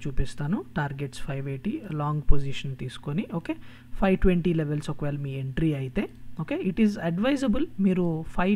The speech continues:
ట్వంటీ కాకుండా five thirty after breakout వెళ్తే బాగుంటుంది అనేది నా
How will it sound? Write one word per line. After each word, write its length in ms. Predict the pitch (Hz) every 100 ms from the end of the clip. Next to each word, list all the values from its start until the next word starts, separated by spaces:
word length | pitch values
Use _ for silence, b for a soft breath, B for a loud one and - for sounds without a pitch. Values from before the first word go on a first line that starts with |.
| 202
ట్వంటీ 280 | 190 180 180
కాకుండా 320 | 170 156 170
five 260 | 233 175 165 165
thirty 240 | 160 -
after 360 | 147 151 - 170 147
breakout 460 | 156 160 185 185 170 165 B B B -
వెళ్తే 240 | 165 151 254
బాగుంటుంది 580 | 170 143 143 135 139 135
అనేది 220 | 143 202
నా 60 | 220